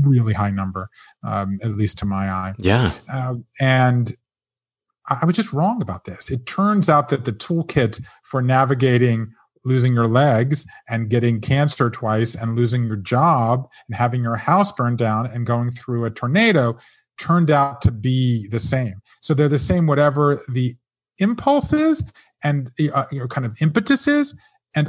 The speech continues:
Speaker 1: also the same depending on whether it was voluntary or involuntary. That the stages, the long goodbye, the messy middle, the new beginning are the same. The tools, you know, identify the emotions, ritualize them, shed habits, create. So I would say, generally speaking, it's the same.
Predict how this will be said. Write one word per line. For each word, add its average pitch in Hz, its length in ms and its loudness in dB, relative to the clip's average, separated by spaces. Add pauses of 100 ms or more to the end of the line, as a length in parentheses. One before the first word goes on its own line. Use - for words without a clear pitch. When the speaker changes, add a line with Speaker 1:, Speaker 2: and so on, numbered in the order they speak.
Speaker 1:
also 156 600 2 (140)
the 135 120 0
same 123 560 0
depending 147 600 -2
on 123 220 -2
whether 120 240 0
it 110 80 -6
was 110 100 -4
voluntary 110 560 -4
or 104 100 -8
involuntary. 95 640 -12 (160)
That 120 140 -4
the 113 60 -4
stages, 180 640 0
the 123 80 -2
long 120 160 0
goodbye, 120 320 2
the 120 100 0
messy 120 300 2
middle, 117 240 -2
the 110 80 -2
new 110 140 -2
beginning 180 380 2
are 175 120 2
the 156 100 2
same. 147 280 -2 (200)
The 127 80 -4
tools, 208 640 2 (300)
you 127 60 -12
know, 127 180 -8 (200)
identify 135 420 2
the 131 80 0
emotions, 123 640 -2
ritualize 131 760 2
them, 120 260 0
shed 160 280 2
habits, 139 420 0
create. - 200 -2 (280)
So 165 180 -2
I 156 180 4
would 208 180 0
say, 165 200 2
generally 165 500 2
speaking, 139 480 -2
it's 127 140 -4
the - 100 -8
same. 131 580 0